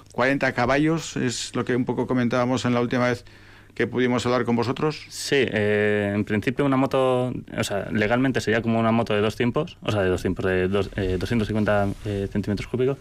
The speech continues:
Speaker 1: Ujú.
Speaker 2: pero, eh, eso es a nivel legal, eh, hablando de potencias nominales. El pico de potencia que te da una moto eléctrica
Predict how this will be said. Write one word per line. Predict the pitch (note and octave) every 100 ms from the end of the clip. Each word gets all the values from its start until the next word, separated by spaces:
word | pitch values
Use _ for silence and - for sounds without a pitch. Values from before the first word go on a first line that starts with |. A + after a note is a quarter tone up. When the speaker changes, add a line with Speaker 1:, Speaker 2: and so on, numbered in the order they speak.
| -
Speaker 1:
Ujú. | A#2 A#2 F#3+ - - -
Speaker 2:
pero, | A2+ G#2 G2+ G#3 G#2 G2+ G#2 - - - -
eh, | G#2 G2+ G2+ G2 G#2
eso | -
es | B2
a |
nivel | B2 A#2 A#2+
legal, | A2+ C3 C3+
eh, | A2 G#2 G2+
hablando | G2+ A#2 B2
de |
potencias | G#2+ A2 A2 A#2+
nominales. | A#2+ G#2 G2+ G2+ F2 D#2+ - - - _ -
El | A2+ F2+
pico | A#2
de | A#2+
potencia | A#2+ A#2+ A2+
que | A2+
te | A2+
da | A2+
una | A2+ A2 G#2+
moto | A2 A2
eléctrica | G#2+ A#2+ B2 C3 C3